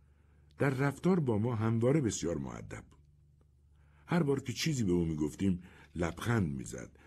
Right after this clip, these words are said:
و هنگامی که کسی می‌خواست از کلاس بیرون برود،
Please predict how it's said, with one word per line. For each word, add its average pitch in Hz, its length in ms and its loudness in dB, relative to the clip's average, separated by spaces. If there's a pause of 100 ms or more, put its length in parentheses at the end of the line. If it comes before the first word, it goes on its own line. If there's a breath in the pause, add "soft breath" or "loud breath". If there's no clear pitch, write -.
(160 loud breath)
و 92 60 -2
هنگامی 101 460 2
که 101 80 0
کسی 107 300 0
می‌خواست 85 460 -4
از 78 140 -8
کلاس 80 380 -2 (320 loud breath)
بیرون 92 340 4
برود، 92 400 2